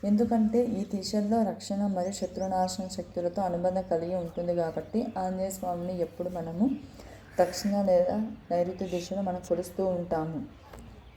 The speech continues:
అదే గనక ఆంజనేయ స్వామి జెండా మనం నైరుతిలో కాకుండా ఈశాన్య దిశలో గనక ఉంచితే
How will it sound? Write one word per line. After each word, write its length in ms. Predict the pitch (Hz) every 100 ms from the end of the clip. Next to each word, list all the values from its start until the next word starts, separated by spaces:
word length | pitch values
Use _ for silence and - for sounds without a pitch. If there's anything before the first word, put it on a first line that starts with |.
| -
అదే 300 | 185 190 226
గనక 320 | 240 214 208 220
ఆంజనేయ 640 | 247 190 190 196 214 220
స్వామి 520 | 220 202 190 190 185
జెండా 360 | 185 170 175 196
మనం 460 | 196 180 185 240 - - - - 185
నైరుతిలో 540 | 185 202 214 214 208
కాకుండా 540 | 202 180 180 180 196 226 -
ఈశాన్య 360 | 202 208 208 208
దిశలో 360 | 190 202 190
గనక 300 | 185 175 175
ఉంచితే 560 | 180 170 170 180 - 254